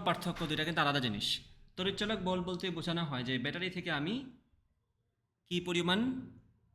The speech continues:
শক্তি পাচ্ছি, সেই পরিমাণটা। তো ওইটাই হচ্ছে আমরা ই দিয়ে প্রকাশ করি, যেটাকে ইংলিশে প্রকাশ করা হয়।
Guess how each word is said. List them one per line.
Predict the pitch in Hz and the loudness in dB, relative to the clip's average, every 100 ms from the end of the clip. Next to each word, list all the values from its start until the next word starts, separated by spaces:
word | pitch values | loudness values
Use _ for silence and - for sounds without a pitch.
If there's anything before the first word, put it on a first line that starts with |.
| - | -10
শক্তি | - 180 185 | -6 -4 -2
পাচ্ছি, | 143 120 131 | -2 -2 -2
সেই | 127 139 | -2 0
পরিমাণটা। | 147 127 113 95 110 - _ | 0 2 0 -2 -10 -14 _
তো | 135 | -6
ওইটাই | 156 190 180 | -2 2 2
হচ্ছে | 170 175 | 2 -2
আমরা | 156 156 | -2 -2
ই | 156 | 0
দিয়ে | 147 151 | 2 0
প্রকাশ | 143 131 131 | 0 -4 -2
করি, | 180 | -2
যেটাকে | 151 143 147 | -2 -2 0
ইংলিশে | 151 151 165 | 0 0 0
প্রকাশ | 147 147 | -2 -2
করা | 156 151 | 0 2
হয়। | 175 254 | 2 0